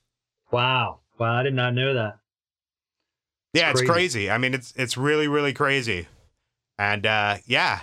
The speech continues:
Speaker 2: it's, and, and obviously all of that, ha-, th-, that, that's not pandemic related, right? It's just as fucking technology advanced,
Speaker 1: Yep.
Speaker 2: right?
Speaker 1: That's technology.
Speaker 2: The music
Speaker 1: The industry was going that way.
Speaker 2: Yep, exactly. Right. And so
Speaker 1: Wow.
Speaker 2: you could either spend, like,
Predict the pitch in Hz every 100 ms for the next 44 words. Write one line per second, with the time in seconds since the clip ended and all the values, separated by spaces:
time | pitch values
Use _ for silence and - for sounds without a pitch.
0 | - 127 120 - - 139 143 156 180 151
1 | 190 220 240 226 185 151 185 160 156 147
2 | 131 135 143 139 151 117 127 151 - 185
3 | - 151 135 120 123 147 143 160 147 143
4 | 165 208 143 165 226 - - _ _ 131
5 | - 139 127 - 131 131 135 135 - 127
6 | 135 151 135 - 131 127 123 131 147 160
7 | 156 135 135 202 170 147 139 135 117 135
8 | 165 - 127 - 143 143 143 139 120 147
9 | - 139 135 139 131 117 131 127 120 117
10 | 110 104 _ _ _ _ _ _ _ _
11 | - 123 180 - _ _ _ 117 127 117
12 | 123 95 - _ _ _ _ 95 101 113
13 | _ _ _ 107 120 117 143 127 139 139
14 | 151 135 147 139 - 139 131 123 113